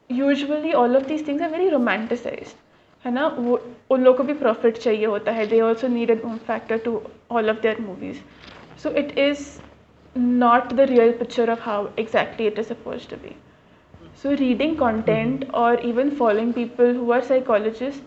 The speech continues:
Speaker 1: they share a lot of, uh, real images of what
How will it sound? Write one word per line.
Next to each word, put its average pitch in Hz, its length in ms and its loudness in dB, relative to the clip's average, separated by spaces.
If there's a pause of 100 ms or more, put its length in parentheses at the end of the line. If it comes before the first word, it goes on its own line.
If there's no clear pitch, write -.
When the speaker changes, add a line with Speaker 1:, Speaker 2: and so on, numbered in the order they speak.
Speaker 1:
they 285 100 0
share 262 520 0
a 302 120 4
lot 240 340 -2
of, 262 240 -2 (840)
uh, 220 340 0 (100)
real 269 400 4
images 247 460 4
of 247 220 -2
what 226 240 2